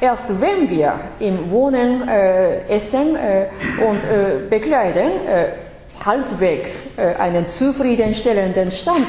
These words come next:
haben, dann können wir, äh, geistiges Hunger, geistigen Hunger stillen. Und ohne geistige Stillung der, des geistigen Hungers lässt sich auch unsere Lebenswelt auch nicht, äh, bess-, äh,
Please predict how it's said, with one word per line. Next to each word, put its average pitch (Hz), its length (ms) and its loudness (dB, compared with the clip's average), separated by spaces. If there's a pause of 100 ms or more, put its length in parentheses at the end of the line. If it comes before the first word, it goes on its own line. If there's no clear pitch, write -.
haben, 147 380 -2
dann 247 260 0
können 208 220 0
wir, 202 160 2
äh, - 500 -4
geistiges 185 560 -2
Hunger, 269 320 -2
geistigen 185 500 -2
Hunger 254 420 -4 (160)
stillen. 240 420 -8 (1300)
Und 247 240 -4 (100)
ohne 415 460 2
geistige 320 440 0
Stillung 302 640 -2
der, 214 280 0
des 190 220 -4
geistigen 214 560 -2
Hungers 185 560 -6 (160)
lässt 254 380 -4
sich 262 240 -6
auch 277 240 0
unsere 226 400 0
Lebenswelt 226 840 -4
auch 302 280 -2
nicht, 262 160 0
äh, 226 400 -6
bess-, 392 200 -4
äh, - 40 -8